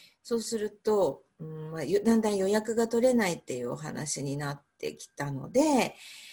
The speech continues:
そうしたら、あの、まあ、じゃあちょっと進度が同じくらいの、えー、生徒さんまとめてグループレッスンをしようかっていう感じで、グループレッスンもするように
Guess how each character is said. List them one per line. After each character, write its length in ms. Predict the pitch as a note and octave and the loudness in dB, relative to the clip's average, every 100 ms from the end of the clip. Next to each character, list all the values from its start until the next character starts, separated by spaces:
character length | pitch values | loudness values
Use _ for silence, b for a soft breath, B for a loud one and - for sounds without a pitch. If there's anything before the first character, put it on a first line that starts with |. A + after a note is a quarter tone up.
| B _ | B _
そ 120 | - C#4+ | -6 -4
う 40 | |
し 60 | C#4 | -2
た 120 | - | -2
ら、 240 | B3+ F3+ - | 0 -2 -4
あ 80 | - | -8
の、 160 | D3+ C3 | -8 -6
ま 120 | E3 | -4
あ、 20 | |
じ 80 | D3 | -4
ゃ 20 | |
あ 40 | C#3+ | -4
ち 100 | A#3 | -6
ょ 20 | |
っ 40 | |
と 100 | F#3+ | -2
進 280 | F3+ C4+ B3 | 0 2 2
度 140 | F#3 | 2
が 140 | C#3 - | 2 0
同 220 | E3+ G3 | -2 -2
じ 160 | G3+ A3 | -2 -2
く 120 | C#4+ | 0
ら 160 | D#4+ D#4 | 2 2
い 60 | |
の、 260 | A3 D3 D3 B B | 2 0 -4 B B
え 180 | C#3+ C#3 | -10 -8
ー、 20 | |
生 160 | C#3+ D#3 | -4 -4
徒 140 | - | -4
さ 160 | D3 G2+ | -6 -8
ん 80 | G2 | -6
ま 100 | D3+ | -8
と 140 | - | -6
め 160 | D3+ D#3 | -6 -6
て 240 | - C#4 | 2 4
グ 100 | A#3+ | 4
ル 120 | G3+ F3+ | 2 0
ー 60 | |
プ 120 | F3 E3 | 0 2
レ 200 | D#3+ D#3+ | 2 2
ッ 40 | |
ス 240 | E3 C3+ | 0 -4
ン 60 | C3 | -6
を 80 | C#3+ | -6
し 200 | - D3+ | -4 -2
よ 160 | C3+ | -2
う 40 | B2 | -2
か 140 | E3 | -4
っ 120 | F3 | -4
て 120 | - D3+ | -2 -2
い 40 | |
う 120 | C3+ | -2
感 260 | C3 D#3 D3+ | -6 -10 -10
じ 140 | D3 | -6
で、 200 | A3 E4+ | 0 0
グ 120 | A3 E3 | 0 -2
ル 120 | D#3 | -2
ー 20 | |
プ 160 | D#3 C#3+ | -2 -4
レ 80 | |
ッ 60 | C#3+ | -2
ス 180 | D3 - | -4 -4
ン 60 | C3+ | -2
も 120 | D4+ | -2
す 140 | - | -2
る 140 | F#3 D#3 | -2 -2
よ 140 | C#3 | -2
う 40 | |
に 220 | B2 A2 | -4 -8